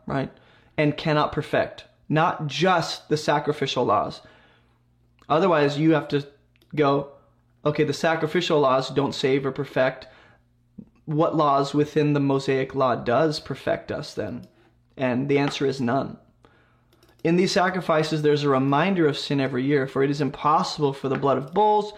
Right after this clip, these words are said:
and goats to take away sins." Consequently, when Christ came into the world,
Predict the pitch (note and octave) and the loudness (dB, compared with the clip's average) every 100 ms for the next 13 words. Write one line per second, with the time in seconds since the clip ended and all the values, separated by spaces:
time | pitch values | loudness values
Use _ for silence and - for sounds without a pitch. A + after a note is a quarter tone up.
0 | - - - C#3 D3 D3+ D3+ D3+ D3 D3+ | -20 -20 -8 -2 2 4 2 0 -6 -4
1 | - C#3 C3 C3 B2 A2+ - - - - | -2 0 -2 -2 -6 -6 -8 -14 -20 -20
2 | _ - G3+ - - E3 - A2+ - _ | _ -4 -4 -4 -4 -4 -4 -8 -12 _
3 | _ _ _ _ _ _ D3 C#3+ A3 - | _ _ _ _ _ _ -8 -4 -2 -2
4 | - D3 C3 B2 A2 - A2+ C#3 | -2 -2 0 0 0 0 2 0